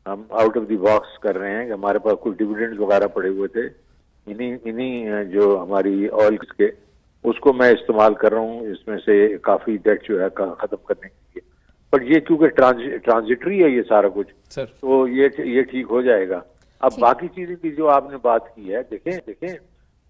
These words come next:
Speaker 1: current account जो है, current account इसलिए कि जैसे growth होती है और वो उससे तो थोड़ा ब-, बहुत करंट account बढ़ता है।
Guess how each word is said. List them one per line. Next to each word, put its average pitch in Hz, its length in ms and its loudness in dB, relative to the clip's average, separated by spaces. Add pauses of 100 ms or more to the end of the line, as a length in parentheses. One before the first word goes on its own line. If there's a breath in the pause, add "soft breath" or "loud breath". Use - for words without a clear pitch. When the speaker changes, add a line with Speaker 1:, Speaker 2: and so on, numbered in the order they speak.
(120)
Speaker 1:
current 160 240 0
account 160 360 -4
जो 147 180 2
है, 127 320 2
current 131 320 -10
account 131 300 -10
इसलिए 117 400 -8
कि 139 60 -10
जैसे 110 340 -4
growth 110 240 0 (120)
होती - 320 -12
है 101 200 0
और 104 340 -4
वो 107 60 -2
उससे - 340 -8
तो 107 140 -6
थोड़ा 104 340 -2
ब-, 98 400 -6
बहुत 101 360 -4
करंट 104 400 -4
account 113 240 -8
बढ़ता 123 320 -2
है। - 260 -10